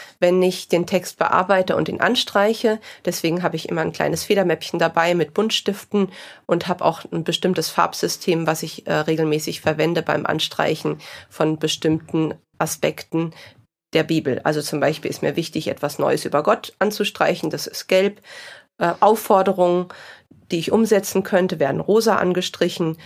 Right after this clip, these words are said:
Sünden, die ich vermeiden sollte, werden grün angestrichen. Und Orte und Zeiten braun. Und, äh, wichtige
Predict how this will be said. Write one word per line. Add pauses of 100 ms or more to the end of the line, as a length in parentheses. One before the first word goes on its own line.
Sünden,
die
ich
vermeiden
sollte,
werden
grün
angestrichen. (320)
Und
Orte
und
Zeiten (340)
braun. (880)
Und,
äh,
wichtige